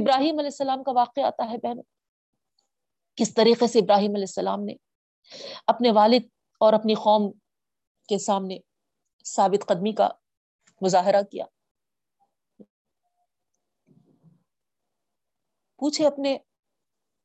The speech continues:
والد سے اور اپنی قوم سے، آخر کیا وجہ ہے کہ تم اس، اس طریقے سے بت پرستی کرتے ہو؟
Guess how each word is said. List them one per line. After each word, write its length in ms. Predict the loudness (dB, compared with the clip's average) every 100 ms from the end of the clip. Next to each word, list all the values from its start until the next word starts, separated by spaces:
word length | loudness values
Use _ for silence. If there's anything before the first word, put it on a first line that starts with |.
| _ _ _ _ _ 2
والد 260 | 4 2 0
سے 100 | -2
اور 60 |
اپنی 180 | -2 -4
قوم 260 | 0 0 2
سے، 140 | 2
آخر 160 | 2 0 2
کیا 140 | 4
وجہ 300 | 4 2 2
ہے 220 | 0 -2 -6 _ _ _ _ _ _ _ _ _ _ _ _ -12
کہ 100 | -10
تم 140 | -6 -4
اس، 120 | -4 -6
اس 160 | -6 0
طریقے 320 | 2 2 0
سے 100 | 0
بت 320 | -2 -4 0
پرستی 340 | 0 0 -2
کرتے 280 | -2 -4 -4
ہو؟ 120 | -12